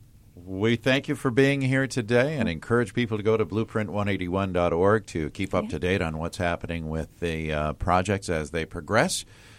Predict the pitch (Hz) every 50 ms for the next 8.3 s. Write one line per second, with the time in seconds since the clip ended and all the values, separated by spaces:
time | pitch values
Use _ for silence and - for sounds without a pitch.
0 | - - - - 82 85 87 87 90 87 87 85 82 82 87 90 92 90 - -
1 | 104 98 101 104 101 98 92 87 87 92 98 98 104 107 107 101 107 113 123 110
2 | 87 76 65 - - - - - - - - - - 285 285 294 226 175 170 180
3 | 175 185 180 - - - 220 247 240 240 190 190 196 185 180 - - 185 175 175
4 | 180 175 170 196 180 - 190 180 175 - - - - 190 - 170 165 160 160 165
5 | 165 165 170 175 175 175 180 180 175 180 - - 180 185 180 165 180 175 175 170
6 | 165 - 180 175 - - - 202 185 185 185 190 190 180 175 170 170 175 - -
7 | - 196 180 185 170 170 180 175 170 175 165 175 170 156 180 170 - - 170 170
8 | 165 - - 185 170 180